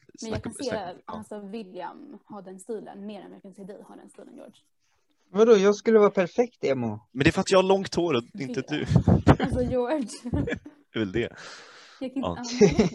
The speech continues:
Speaker 1: ja, man kan inte se det som ett emo.
Speaker 2: Nej, vet du vad, George? Du hade varit jättebra emo, tror jag.
Speaker 3: Tack, Wille.
Speaker 1: Är det positivt?
Speaker 2: <laughs> Men,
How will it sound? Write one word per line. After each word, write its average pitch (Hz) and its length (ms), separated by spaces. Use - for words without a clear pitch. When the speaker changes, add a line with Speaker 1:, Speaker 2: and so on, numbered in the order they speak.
Speaker 1:
ja, - 100
man - 100
kan - 140
inte - 140
se 262 160
det 185 80
som - 140
ett - 60
emo. 233 220
Speaker 2:
Nej, - 120
vet 120 200
du - 100
vad, 113 100
George? 113 320
Du 113 100
hade 104 160
varit 90 240
jättebra 87 500
emo, - 200
tror - 140
jag. - 140
Speaker 3:
Tack, 139 240
Wille. 147 200
Speaker 1:
Är 151 160
det - 80
positivt? - 500
Speaker 2:
<laughs> - 1700
Men, - 300